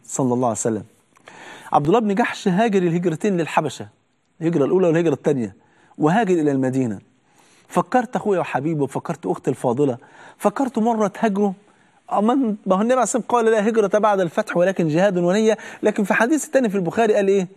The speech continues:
قال: "والمهاجر من هجر ما نهى الله عز وجل عنه". شوف المعصية اللي أنت واقع فيها، ما فيش حد معصوم، لأن سيدك صلى الله عليه وسلم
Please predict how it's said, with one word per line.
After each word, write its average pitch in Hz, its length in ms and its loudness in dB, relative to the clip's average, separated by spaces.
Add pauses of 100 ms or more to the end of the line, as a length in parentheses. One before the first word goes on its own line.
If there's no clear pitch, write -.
(580)
قال: 190 260 2
"والمهاجر 151 920 -2 (540)
من 131 260 2
هجر 135 480 0
ما 120 220 0
نهى 135 220 -2
الله 120 460 -4
عز 117 200 -4
وجل 104 280 -2
عنه". 98 180 -6 (840)
شوف - 200 -6
المعصية 190 400 0
اللي 180 100 -2
أنت 165 120 -6
واقع 170 180 -2
فيها، 143 320 -6 (1200)
ما 127 140 0
فيش 170 140 -4
حد 143 260 -2
معصوم، 123 540 -4 (480)
لأن 143 360 2
سيدك 220 440 0
صلى 151 260 -2
الله 151 180 2
عليه 143 100 2
وسلم 143 340 -2